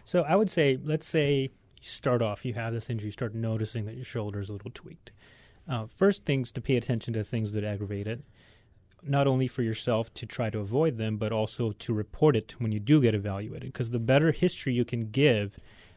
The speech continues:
the more clear it's going to be and the quicker we can get you to the next step. And so there, I can't even stress how important that value is. When you can tell, you can tell me exactly what aggravates it and what tends to be a little bit better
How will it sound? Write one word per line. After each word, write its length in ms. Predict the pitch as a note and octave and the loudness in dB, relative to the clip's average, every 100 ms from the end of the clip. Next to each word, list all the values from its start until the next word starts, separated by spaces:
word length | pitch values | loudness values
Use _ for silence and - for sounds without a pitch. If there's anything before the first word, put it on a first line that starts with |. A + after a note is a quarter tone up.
| _ | _
the 180 | C#3 B2+ | -6 -2
more 280 | B2 B2+ C3 | 0 2 0
clear 460 | - - D3 C3+ A#2 | -2 -2 2 4 4
it's 120 | - | 0
going 200 | - A#2 | -2 -2
to 120 | A2+ | -2
be 220 | A2 A2+ G#2+ | -2 0 0
and 140 | G#2+ | -2
the 60 | G#2 | -6
quicker 380 | - D3+ - A#2 | -2 -2 2 0
we 80 | |
can 220 | A2 A2+ G2+ | 0 -2 -2
get 280 | A#2 - | -2 -2
you 60 | G#2+ | -6
to 100 | - | -6
the 80 | G#2 | -4
next 280 | G2+ F#2+ - | -4 -6 -10
step. 380 | - B2 - - _ - - _ - | -10 -10 -10 -20 _ -20 -20 _ -4
And 160 | A#2 | -2
so 340 | A2 B2+ A2+ A2 C3+ - | 0 2 2 0 -10 -4
there, 260 | C#3 B2+ B2 | 0 2 0
I 80 | B2+ | -4
can't 260 | - C3+ B2+ | -2 -2 0
even 180 | A#2 | -2
stress 320 | A2 - A#2 - | -2 -2 -2 -2
how 140 | A#2 | -4
important 460 | A2 - A2+ G#2+ G#2 | -4 -4 -4 -4 -4
that 160 | G#2 | -4
value 400 | G2 G#2 G2+ G2+ | -4 -4 -4 -4
is. 220 | G2+ F#2+ G#2 | -6 -6 -6
When 120 | G#2+ | -6
you 80 | A2+ | -4
can 180 | A#2 A2 | -4 -6
tell, 460 | - E3 F3 D3+ B2+ _ | -4 0 2 0 -4 _
you 100 | - | -2
can 80 | C#3 | -2
tell 220 | C3+ F3+ | 0 2
me 140 | E3+ A#2+ | 2 2
exactly 520 | A2 G#2 A2+ - A#2+ | 0 -2 -2 -2 -2
what 160 | A2 G2+ | -2 -4
aggravates 560 | G#2 G#2+ G#2 G#2+ - | -4 -4 -4 -6 -4
it 140 | B2 - | -6 -4
and 120 | A2+ - - - - | -8 -8 -14 -18 -6
what 240 | B2 B2+ - _ _ _ _ _ - - _ - | -2 -2 -4 _ _ _ _ _ -20 -20 _ -8
tends 340 | - A#2+ A2+ | -2 0 0
to 120 | - | -4
be 240 | A2 A2+ A2 C3+ _ - | -4 -2 -4 -8 _ -6
a 40 | |
little 200 | B2 A#2+ | -2 0
bit 240 | A2 G#2 G2+ | 0 -4 -4
better 320 | G2+ G#2 - | -6 -6 -12